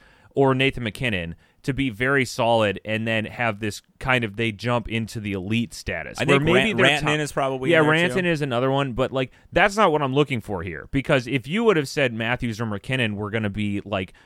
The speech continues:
Speaker 1: one of the best players in the N H L, nobody would really call you crazy,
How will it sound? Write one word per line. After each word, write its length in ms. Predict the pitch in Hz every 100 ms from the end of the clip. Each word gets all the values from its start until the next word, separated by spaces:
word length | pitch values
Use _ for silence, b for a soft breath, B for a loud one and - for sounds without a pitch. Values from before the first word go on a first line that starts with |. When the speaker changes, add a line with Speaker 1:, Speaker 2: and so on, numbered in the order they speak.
| b
Speaker 1:
one 180 | 107 120
of 60 | 107
the 80 |
best 220 | 101 110 -
players 260 | 113 101
in 40 | 104
the 60 |
N 100 | 95 87
H 140 | 87
L, 280 | 170 139 120 B B _
nobody 300 | 214 277 226
would 140 | 170 151
really 200 | 151 123
call 220 | 151 117
you 80 | 98
crazy, 580 | - 131 113 92 92